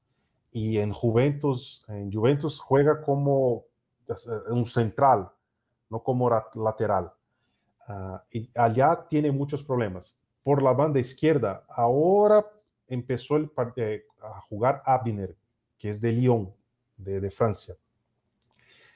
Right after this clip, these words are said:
Y en este partido contra Chile, el, el gol de Chile ha salido por esta, por este lado. Pero Vargas, eh, se, se hizo el gol de, de cabeza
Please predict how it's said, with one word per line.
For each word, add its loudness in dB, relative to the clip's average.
Y 2
en 4
este 2
partido 2
contra -2
Chile, -4
el, 0
el -4
gol 4
de -2
Chile 2
ha 2
salido 0
por 0
esta, 0
por 0
este -2
lado. 0
Pero 2
Vargas, 0
eh, -6
se, -10
se -6
hizo 0
el 4
gol 4
de, 2
de -4
cabeza -2